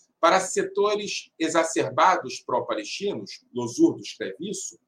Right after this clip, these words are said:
o sionismo herzliano foi, vejam bem, inspiração para Hitler e para o próprio nazismo. Em contrapartida, para a literatura sionista conservadora e radical,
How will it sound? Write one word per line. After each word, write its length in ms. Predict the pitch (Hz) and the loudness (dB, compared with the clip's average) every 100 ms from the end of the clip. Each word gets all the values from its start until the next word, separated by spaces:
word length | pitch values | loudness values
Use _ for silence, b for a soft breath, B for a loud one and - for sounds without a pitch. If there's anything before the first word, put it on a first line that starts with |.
| _ _ _ | _ _ _
o 80 | - | -2
sionismo 680 | - - 175 202 233 180 - - | 0 2 2 2 0 -4 -4 4
herzliano 880 | 220 220 - - 165 160 220 170 127 | 4 4 -2 -4 2 4 4 2 -2
foi, 480 | - 156 190 196 - _ | -2 2 2 0 -6 _
vejam 340 | 127 127 151 123 | -2 0 -2 0
bem, 320 | 147 214 - _ _ _ | 0 0 -4 _ _ _
inspiração 840 | 170 - - 214 190 - - 226 - | -2 -2 0 2 2 2 2 2 6
para 220 | 220 208 | 6 6
Hitler 460 | 165 220 - 110 - _ _ _ - | 4 2 0 -8 -10 _ _ _ -8
e 80 | 156 | 0
para 200 | 175 180 | 2 2
o 100 | 175 | 4
próprio 380 | 151 170 170 175 | 4 4 2 0
nazismo. 520 | 180 - 123 - - _ _ _ _ _ _ | 0 -2 -6 -12 -20 _ _ _ _ _ _
Em 160 | 220 220 | -4 0
contrapartida, 1000 | 165 151 165 170 165 - 240 226 - - _ _ | 0 2 0 0 -2 -4 -6 -6 -6 -10 _ _
para 180 | 160 180 | 4 4
a 40 | |
literatura 640 | 185 190 196 180 - 220 214 | 4 2 2 2 0 0 0
sionista 560 | - 160 165 175 156 | 0 -2 0 0 0
conservadora 800 | - 180 175 165 - - 165 170 | -2 -4 -2 -2 2 2 4 2
e 40 | 127 | 0
radical, 720 | 120 117 - - 302 - | -2 -4 -4 2 4 4